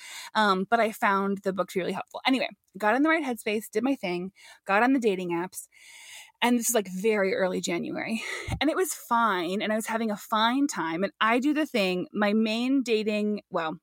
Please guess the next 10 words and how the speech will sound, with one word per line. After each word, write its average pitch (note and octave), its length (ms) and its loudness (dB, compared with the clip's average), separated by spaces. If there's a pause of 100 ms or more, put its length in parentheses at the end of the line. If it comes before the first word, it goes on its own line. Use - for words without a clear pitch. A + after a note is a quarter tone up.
(180)
people C4 360 2
often F#3+ 320 0
ask, F3 240 -2
like, G3 220 -4
"What D4+ 80 2
are E4 40 -2
your D4+ 140 4
dating C#4 360 2
app G#3 180 0
recommendations?" G#3+ 800 -2